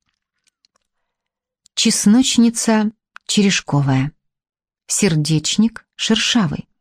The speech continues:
чебрец и лисички. Байрон шел по опушке леса, где за вековыми деревьями начинались огороженные не одним поколением фермеров пастбища,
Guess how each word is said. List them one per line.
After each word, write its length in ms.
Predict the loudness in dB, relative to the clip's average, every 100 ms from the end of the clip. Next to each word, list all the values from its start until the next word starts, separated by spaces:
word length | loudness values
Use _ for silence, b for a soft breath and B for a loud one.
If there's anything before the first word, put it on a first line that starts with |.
| _ _ _ _ _
чебрец 800 | -2 0 2 2 0 -2 -8 -8 _ _
и 80 | 0
лисички. 600 | 0 0 -6 -8 -8 -10 -10 _ _ _ _ _ _ _ _ _ _ _ _ _ 0
Байрон 500 | 2 4 4 2 0
шел 300 | -2 0 0
по 160 | 0 -2
опушке 380 | 0 -2 -2 0
леса, 420 | 2 0 -2 -4 B B B B
где 340 | 0 4 2
за 120 | 2
вековыми 480 | 2 2 2 4 4
деревьями 560 | 4 4 2 2 2 2
начинались 640 | 0 0 2 2 2 -2 -2
огороженные 720 | 0 2 2 2 2 2 2
не 140 | 2
одним 320 | 2 2 2
поколением 640 | 0 -2 0 2 2 2 0
фермеров 640 | -2 0 2 0 -2 -4
пастбища, 720 | -2 0 0 0 -2 -2 -4